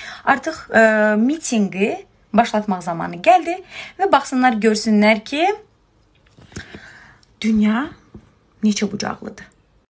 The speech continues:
Sizə həqiqətən də yazığım gəlməyə başlayıb. Çünki bəzi müsahibələrinizi dinləmişəm. Görmüş mən tərəfdən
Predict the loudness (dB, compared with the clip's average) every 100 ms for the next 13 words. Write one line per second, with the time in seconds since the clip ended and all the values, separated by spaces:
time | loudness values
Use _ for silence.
0 | _ _ _ -10 -6 -4 -2 -2 0 -2
1 | 0 -2 -2 0 0 0 0 0 0 -4
2 | -2 -2 -4 -6 -6 -8 -8 -8 -8 -8
3 | -6 -2 -2 0 0 0 -4 -4 -6 -8
4 | -4 -2 -2 -4 -10 -10 -12 -18 -20 -6
5 | 2 4 2 2 2 2 0 -4 -6 -4
6 | -2 0